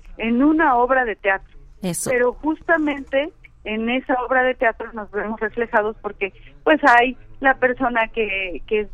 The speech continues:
Speaker 1: violentada, el violentador, el espectador que nada más está sentado quejándose y diciendo, ah, viendo las noticias y diciendo, "Ay, este país, qué terrible, ese presidente, que no sé qué"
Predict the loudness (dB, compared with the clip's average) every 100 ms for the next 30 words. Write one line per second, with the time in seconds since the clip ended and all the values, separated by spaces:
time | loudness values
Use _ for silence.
0 | -14 -6 2 2 2 4 6 6 6 4
1 | 0 -10 -6 -6 0 0 0 0 2 4
2 | 4 4 2 0 -6 -6 -4 -2 -2 -2
3 | -2 2 2 4 2 0 -2 0 -2 -4
4 | -6 -4 -4 -4 -6 0 2 2 -2 -6
5 | 0 0 2 -2 -4 -6 -8 -6 -4 0
6 | 0 -2 -4 -2 4 6 6 4 0 -8
7 | -8 0 2 4 4 2 0 -4 0 0
8 | 0 -4 -6 -10 -6 0 2 4 4 2
9 | -2 -10 -2 0 0 -2 -2 -2 0 0
10 | 0 -4 -14 -18 -2 0 2 2 2 2
11 | 2 2 0 -2 -12 -2 0 0 -2 -4
12 | -6 -2 2 2 2 -2 -4 -2 -2 -2
13 | -4